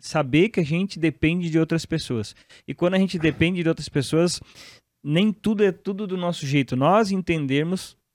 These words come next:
que quando o nosso, a nossa empresa cresce,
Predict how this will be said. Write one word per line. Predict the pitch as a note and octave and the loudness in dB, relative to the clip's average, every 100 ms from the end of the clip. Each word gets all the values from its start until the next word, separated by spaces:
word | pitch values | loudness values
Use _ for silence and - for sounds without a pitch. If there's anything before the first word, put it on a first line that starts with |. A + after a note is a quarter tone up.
| _ | _
que | - | -16
quando | - D3+ E3+ F#3 | -8 -6 -4 -2
o | |
nosso, | D#3+ D#3 - C#3 - | 0 0 -2 -10 -8
a | B2+ B2 A#2+ | -6 -4 -4
nossa | C3+ - | -4 -4
empresa | D3 - C3 A#2 | -6 -4 -4 -6
cresce, | - C3+ C3+ D3+ - | -4 -2 -2 -2 -10